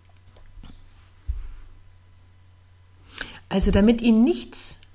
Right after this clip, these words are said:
entgeht an Ihren wertvollen Informationen, die Sie aus Ihrem Verkaufsgespräch herausgenommen haben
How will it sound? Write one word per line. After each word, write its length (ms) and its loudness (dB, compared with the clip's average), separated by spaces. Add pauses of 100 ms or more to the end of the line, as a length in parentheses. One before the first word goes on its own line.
entgeht 560 4
an 180 0
Ihren 220 0
wertvollen 540 -2
Informationen, 920 0
die 220 -4 (200)
Sie 300 -6
aus 220 -6
Ihrem 260 -2
Verkaufsgespräch 1200 -4 (120)
herausgenommen 960 0
haben 340 -14